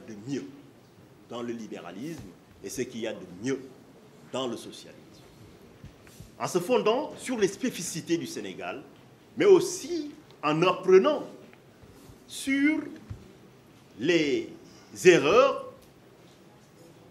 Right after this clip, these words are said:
des régimes passés. Ce qui veut dire que pour nous, comme je l'ai dit dans mon propos, il ne s'agit plus de croire à des bâtisseurs d'utopie.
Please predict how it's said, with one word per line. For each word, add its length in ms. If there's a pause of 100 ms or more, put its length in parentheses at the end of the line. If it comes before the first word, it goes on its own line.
(100)
des 120
régimes 320
passés. 320 (960)
Ce 140
qui 160
veut 120
dire 260
que 100
pour 280
nous, 320 (1040)
comme 300
je 100
l'ai 140
dit 160
dans 120
mon 140
propos, 480 (1120)
il 160
ne 80
s'agit 320 (160)
plus 200
de 100
croire 720 (960)
à 140
des 220
bâtisseurs 720
d'utopie. 540